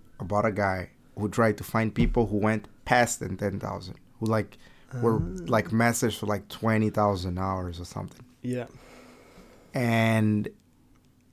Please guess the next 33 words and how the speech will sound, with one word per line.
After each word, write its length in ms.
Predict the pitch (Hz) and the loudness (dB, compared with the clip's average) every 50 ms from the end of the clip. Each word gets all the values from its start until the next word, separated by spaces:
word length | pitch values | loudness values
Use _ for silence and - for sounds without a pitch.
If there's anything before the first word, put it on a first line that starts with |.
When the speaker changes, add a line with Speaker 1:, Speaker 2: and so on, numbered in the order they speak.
| _ _ - | _ _ -8
Speaker 1:
the 160 | 98 104 110 | -2 -2 -2
examples 560 | 95 82 87 98 110 113 120 - 147 127 95 | -2 -2 -2 0 2 2 2 4 2 2 4
he 80 | 107 107 | 4 4
was 200 | 104 104 92 87 | 4 4 4 2
giving, 420 | 95 117 123 110 101 95 95 - - - _ _ _ _ _ _ - - _ _ - - - - - _ _ _ _ _ _ - - - - - - | 2 2 2 2 2 -2 -4 -6 -10 -18 _ _ _ _ _ _ -20 -20 _ _ -20 -20 -20 -20 -20 _ _ _ _ _ _ -20 -20 -20 -18 -14 -6
they 160 | 110 101 110 | 0 2 4
were 160 | 107 107 104 101 | 6 6 6 6
like, 280 | 101 101 101 95 - | 4 2 0 0 2
uh, 280 | 110 101 98 98 95 98 | 2 4 4 4 2 2
what's 240 | 104 123 120 - - | 0 0 -2 -2 -2
the 100 | 117 110 | -2 -2
name? 260 | 113 120 123 120 120 - | 0 0 -2 -2 -4 -8
It 140 | 117 - | -10 -10
was 140 | 117 104 104 | -10 -6 -4
a 100 | 104 101 | -4 -4
basketball 540 | 90 90 104 107 - - 117 95 104 101 98 | -2 -2 -2 -2 -2 -4 -4 -2 0 -2 -2
player. 360 | - - 120 117 107 101 95 | 0 0 2 2 2 2 0
I'm, 140 | 95 95 - - | -2 -6 -8 -8
I'm 80 | 101 | -10
forgetting. 640 | 98 - 107 95 95 101 101 98 92 92 92 - - | -8 -6 -6 -4 -2 -2 -2 -2 -2 -2 -4 -4 -4
Um, 420 | 95 95 92 92 90 90 87 87 - _ | -4 -4 -4 -4 -4 -6 -8 -10 -12 _
it 600 | - - - - - - - - - - - - | -20 -20 -20 -20 -20 -20 -20 -20 -20 -20 -18 -14
was 80 | 92 - | -14 -12
for 180 | - - 107 | -8 -6 -6
the 100 | 92 90 | -6 -6
Celtics. 760 | 90 - - - 110 107 101 101 - - - - - - - - - - - - - - - - | -8 -8 -4 0 0 0 0 -2 -6 -10 -12 -14 -16 -16 -16 -18 -18 -20 -20 -20 -20 -20 -20 -18
Uh, 40 | - - - - | -18 -18 -14 -6
but 200 | 180 147 143 156 | -4 -4 -2 0
yeah, 140 | 135 107 | 0 0
pretty 240 | 92 - 160 156 147 135 | 0 0 0 2 2 4
much 400 | 135 135 127 123 - - - - - - - - - - - - | 4 4 2 0 -4 -10 -16 -18 -20 -20 -20 -20 -20 -20 -20 -18
same 300 | - - - 151 139 127 | -14 -2 2 2 2 2
thing. 240 | 120 123 107 95 92 | 2 0 -2 -2 -4